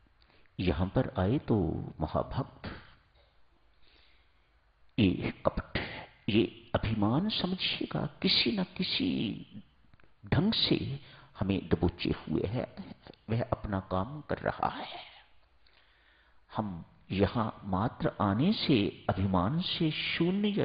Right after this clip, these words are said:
रहित नहीं हो जाते, बहुत कुछ करना पड़ता है। साधक जनों, बड़े प्रयत्न करने पड़ते हैं,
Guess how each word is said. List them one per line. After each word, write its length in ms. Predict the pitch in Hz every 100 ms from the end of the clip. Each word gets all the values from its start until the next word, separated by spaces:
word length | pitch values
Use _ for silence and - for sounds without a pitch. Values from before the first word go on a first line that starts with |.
| -
रहित 340 | 92 170 -
नहीं 320 | - 139 220
हो 140 | 277 269
जाते, 360 | - - - - - - _ _ _ _ _ _ _ - - - _ _
बहुत 280 | - - -
कुछ 360 | - - - -
करना 300 | - 101 92
पड़ता 380 | - - - 139
है। 160 | 123
साधक 500 | 110 - 95 120 -
जनों, 260 | 151 180 190
बड़े 160 | 117
प्रयत्न 560 | 113 - 95 95 151 214
करने 320 | - - 101
पड़ते 480 | - 90 - - 185
हैं, 220 | 123 90